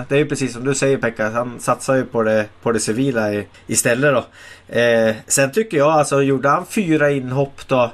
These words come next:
på, på den s-, första säsongen i, i Gävle, så, så är inte det så dåligt, för jag tror att han blev skadad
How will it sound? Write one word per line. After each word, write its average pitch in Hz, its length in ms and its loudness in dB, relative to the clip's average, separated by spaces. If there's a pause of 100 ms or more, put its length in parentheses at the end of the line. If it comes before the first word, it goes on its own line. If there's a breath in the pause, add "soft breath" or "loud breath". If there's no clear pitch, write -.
(280)
på, 127 320 2 (320)
på 131 180 0
den 123 200 0
s-, 117 240 -8
första 127 320 -2
säsongen 120 560 -2
i, 113 160 2 (100)
i 123 100 -4
Gävle, 117 360 0
så, 117 400 0 (220)
så - 180 -4
är 127 140 2
inte 151 160 -2
det 139 80 2
så 151 120 -4
dåligt, 135 400 -2
för - 80 -2
jag 127 80 -2
tror 139 180 0
att 151 80 -2
han 165 160 0
blev 139 120 0
skadad 143 480 0